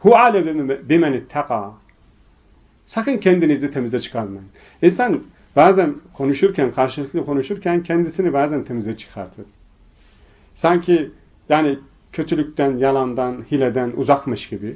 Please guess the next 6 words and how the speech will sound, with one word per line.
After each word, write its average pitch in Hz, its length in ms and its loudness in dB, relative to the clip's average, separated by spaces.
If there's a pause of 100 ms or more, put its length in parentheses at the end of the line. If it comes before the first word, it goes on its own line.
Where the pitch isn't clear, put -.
kendisi 151 440 0
üstünmüş 151 760 -2
gibi 147 280 -8 (220)
kendisini 180 440 0
temize 123 260 -2
çıkartır. 107 320 -16